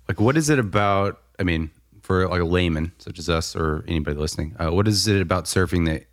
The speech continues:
uh, like, drew you so hard, wholeheartedly in? Was it ju-, I mean, it can't have just been that you learned as a kid, but it had to be something more in depth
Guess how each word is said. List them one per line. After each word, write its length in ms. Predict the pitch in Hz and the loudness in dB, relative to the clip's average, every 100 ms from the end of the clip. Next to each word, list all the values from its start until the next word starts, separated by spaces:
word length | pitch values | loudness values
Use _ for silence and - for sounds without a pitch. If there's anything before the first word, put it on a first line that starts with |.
| _ - | _ -10
uh, 60 | 85 - | -10 -6
like, 140 | 80 | -6
drew 160 | 73 90 | -2 0
you 100 | 85 | -2
so 220 | - 85 | -2 -2
hard, 220 | 80 85 - | 0 -2 -2
wholeheartedly 520 | - 87 87 82 78 | -2 0 0 -2 -2
in? 140 | 85 78 | -2 0
Was 160 | 80 | 0
it 80 | 85 - - - _ - | -2 -6 -20 -20 _ -2
ju-, 140 | 101 | 0
I 60 | 107 | 2
mean, 160 | 98 85 | 2 0
it 200 | 82 92 | -4 -4
can't 240 | - 90 | 0 2
have 120 | 80 | 0
just 260 | 80 82 - | -4 -14 -6
been 340 | 87 82 78 | -2 0 -2
that 120 | 78 76 | -4 -6
you 260 | 80 80 - | -6 -10 -4
learned 240 | 80 78 | -2 -2
as 80 | 71 | -4
a 40 | |
kid, 240 | - 78 73 | -6 -6 -4
but 100 | 82 | -2
it 40 | |
had 80 | 82 | 0
to 40 | |
be 80 | 85 | 0
something 500 | 80 - 82 80 78 | 0 0 0 0 0
more 540 | 78 78 82 85 82 - | 0 0 0 0 -2 -2
in 120 | 85 | -2
depth 500 | 78 80 - - - | -2 -6 -8 -12 -20